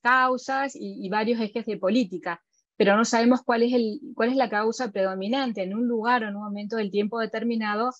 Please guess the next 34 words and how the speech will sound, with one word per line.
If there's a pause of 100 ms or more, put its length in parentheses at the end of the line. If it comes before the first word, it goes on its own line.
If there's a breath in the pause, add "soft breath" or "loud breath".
(260 loud breath)
como
para
saber
cuál
es
la
estrategia
de
política
que
va
a
ajustar (300)
mejor,
más
allá
de
que (500)
tenemos
que
tener
un,
un,
un
enfoque
integrado,
¿no? (420 soft breath)
Es,
por
ejemplo, (200 soft breath)
la
informalidad,
¿dónde
está